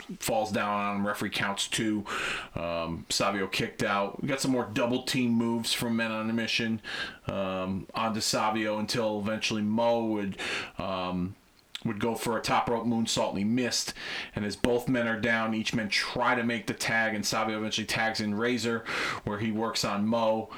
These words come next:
Uh, he signals for the Razor's Edge, but he's stopped by Mabel, causing the distraction and setting Mabel to go to the top rope, which was unorthodox for him at this time, but Razor caught him and sent him,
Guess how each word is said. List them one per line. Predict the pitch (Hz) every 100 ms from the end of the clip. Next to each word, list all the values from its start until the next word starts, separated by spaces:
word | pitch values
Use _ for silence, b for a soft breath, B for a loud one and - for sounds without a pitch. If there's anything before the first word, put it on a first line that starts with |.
| B B B
Uh, | - 90
he | 98
signals | - 156 147 151 -
for | 156
the | 120
Razor's | 120 147 127 123 135
Edge, | 165 147 -
but | 123 117
he's | 113
stopped | - - 151 -
by | 127
Mabel, | 127 127 147 123
causing | - 135 143 147 139
the | 110
distraction | 110 - 135 135 - 113
and | 110
setting | - 123 117
Mabel | 123 131 127 117 104 B B -
to | 107
go | 131 127
to |
the | 110
top | 107 - 147 - 110
rope, | 113 165 185 143 - - B B B B -
which | 123 131
was | 120
unorthodox | 117 117 135 - 117 104 104
for | -
him | 110 110
at | 98
this | 107
time, | - 107 107
but | 104 117
Razor | 127 127 120
caught | - - 127 127
him | 113 107
and | 110
sent | - 123 -
him, | 117 110